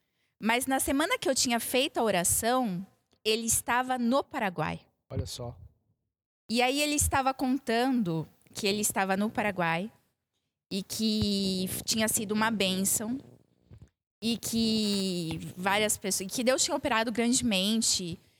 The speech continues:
Speaker 1: que Deus tinha salvo, salvo vidas, sabe? Que realmente tinha sido uma bênção. Aí, naquele momento que ele falou, eu não falei pra ele da minha experiência, confesso. Mas eu entendi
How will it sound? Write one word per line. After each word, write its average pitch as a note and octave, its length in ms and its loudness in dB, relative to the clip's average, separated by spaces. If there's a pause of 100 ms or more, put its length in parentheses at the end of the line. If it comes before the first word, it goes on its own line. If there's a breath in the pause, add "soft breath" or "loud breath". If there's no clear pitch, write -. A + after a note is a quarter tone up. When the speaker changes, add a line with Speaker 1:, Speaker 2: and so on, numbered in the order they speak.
(220 soft breath)
Speaker 1:
que G3+ 160 -4
Deus G#3+ 340 2
tinha G#3+ 260 0
salvo, G#3+ 500 0 (200)
salvo G3+ 420 0
vidas, F#3+ 1120 2 (240 soft breath)
sabe? A3+ 320 0
Que A#3 220 -4
realmente A#3+ 540 0
tinha A#3 260 2
sido B3 220 2
uma A#3+ 160 2
bênção. A3+ 720 0 (1120)
Aí, C#4+ 220 2
naquele G#4+ 360 -2
momento C4+ 400 2
que B3 60 -2
ele G#3+ 100 2
falou, A#3 440 2 (140)
eu B3+ 180 4
não C4+ 160 2
falei G3+ 300 0
pra G3 180 -2
ele G#3+ 220 2
da F#3 80 0
minha F3 160 4
experiência, E3+ 680 -2 (320)
confesso. F#3+ 640 -2 (800 soft breath)
Mas A#3+ 460 0
eu C#4 200 2
entendi C4+ 540 0